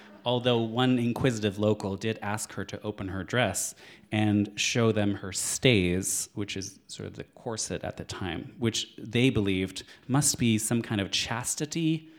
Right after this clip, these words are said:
contrivance of her husband's. Now, though Mary wasn't a fan of their nail po-, like, pink nail polish that people wore in Constantinople, and she,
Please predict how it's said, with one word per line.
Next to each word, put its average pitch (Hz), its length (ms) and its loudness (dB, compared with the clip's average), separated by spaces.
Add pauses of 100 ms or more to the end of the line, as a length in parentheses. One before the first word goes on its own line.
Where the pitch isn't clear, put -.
(260)
contrivance 156 880 0
of 131 120 -8
her 101 120 -2
husband's. 170 800 -6 (2750)
Now, 147 280 6
though 139 180 4
Mary 135 400 2
wasn't 123 380 6
a 110 100 -2
fan 117 640 6
of 107 240 -4
their 104 320 -4 (240)
nail 107 300 -2
po-, - 180 -8 (100)
like, 101 300 -4
pink 120 300 -2
nail 104 180 -2
polish 156 600 -8
that 160 300 -14
people 139 300 -4
wore 135 260 -2
in 139 140 -4
Constantinople, 135 920 -4 (240)
and 117 180 -4
she, 107 520 2